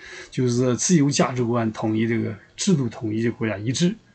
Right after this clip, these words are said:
联合起来针对中共啊，可能习近平就受回惩戒了，这也很难讲啊。有的时候习近平一定要试他一把啊，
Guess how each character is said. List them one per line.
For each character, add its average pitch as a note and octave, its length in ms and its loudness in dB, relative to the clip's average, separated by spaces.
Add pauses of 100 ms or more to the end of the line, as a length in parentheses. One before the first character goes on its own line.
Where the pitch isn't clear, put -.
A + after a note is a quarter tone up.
(340)
联 C#3+ 240 10
合 G#2+ 160 6
起 G2+ 120 2
来 G2+ 40 -6
针 A2+ 220 -4
对 G#2+ 100 -2
中 G#2 180 -6
共 A2 220 -6
啊， G#2 240 -8
可 - 160 -4
能 C#3+ 340 6
习 C#3+ 220 2
近 C#3 100 6
平 B2+ 200 4
就 B2 120 2
受 B2+ 220 2
回 A2+ 140 2
惩 G#2+ 240 -8
戒 G#2 160 -4
了， F#2+ 160 -10
这 B2 100 -4
也 B2 160 0
很 A2 160 -8
难 G#2+ 160 -6
讲 G#2+ 160 -12
啊。 - 80 -20 (640)
有 B2 160 -2
的 C#3+ 140 0
时 B2+ 60 -2
候 C3+ 40 -2
习 C3+ 220 0
近 B2+ 80 2
平 C3 100 0
一 A#2+ 80 -2
定 C#3 120 0
要 D3 140 2
试 - 240 -2
他 C#3 120 -6
一 A2 100 -4
把 - 120 -8
啊， A2+ 360 -8